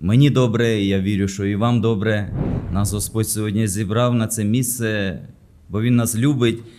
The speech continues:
І Він нас зібрав для того, щоб нас благословити, щоб ще і ще раз доказати на ділі свою любов, яку Він уже явив до нас, коли проливав свою кров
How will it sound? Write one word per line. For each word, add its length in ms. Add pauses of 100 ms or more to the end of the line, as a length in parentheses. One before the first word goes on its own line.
(280)
І 120
Він 160
нас 240
зібрав 380
для 120
того, 220
щоб 280
нас 240
благословити, 1120 (240)
щоб 400 (1200)
ще 360
і 40
ще 280
раз 220
доказати 560
на 140
ділі 320
свою 400
любов, 480 (280)
яку 300
Він 140
уже 580
явив 440
до 120
нас, 500 (1700)
коли 640 (200)
проливав 480
свою 380
кров 380